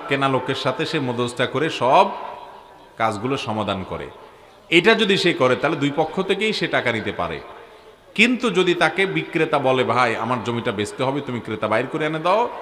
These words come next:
জমির দাম দশ লাখ টাকা করে, তোমাকে আমি নয় লাখ করে দিয়ে দিলাম, বাকি এক লাখ করে তুমি পাইবা, অথবা তুমি এটা বিক্রি করে দাও, মোট এত টাকায় আমি তোমার এত টাকা দিব।"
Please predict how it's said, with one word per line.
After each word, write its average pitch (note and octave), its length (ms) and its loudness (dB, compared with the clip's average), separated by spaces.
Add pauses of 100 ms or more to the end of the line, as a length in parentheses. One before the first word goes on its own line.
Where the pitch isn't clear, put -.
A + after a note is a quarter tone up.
(340)
জমির A#2 340 -2
দাম A2 220 0
দশ G#2+ 240 -4
লাখ B2 220 0
টাকা C3+ 220 -2
করে, E3+ 360 -2 (560)
তোমাকে C3 440 0
আমি F#3+ 560 -4 (1200)
নয় B2 140 4
লাখ A2+ 200 4
করে G#2 160 0
দিয়ে F2+ 160 -4
দিলাম, D#2+ 240 -6 (640)
বাকি C#3 200 0
এক A2+ 140 -2
লাখ G#2 140 -2
করে G2 140 -2
তুমি F2+ 220 -8
পাইবা, D#2 260 -6 (720)
অথবা E3+ 260 4
তুমি F3 220 0
এটা F3 120 0
বিক্রি E3 260 0
করে F3 200 0
দাও, F#3+ 140 4
মোট E3 220 0
এত D3+ 180 2
টাকায় D#3 380 2
আমি C#3+ 220 2
তোমার B2 180 0
এত A2+ 160 2
টাকা F#2+ 240 -2
দিব।" E2+ 160 -8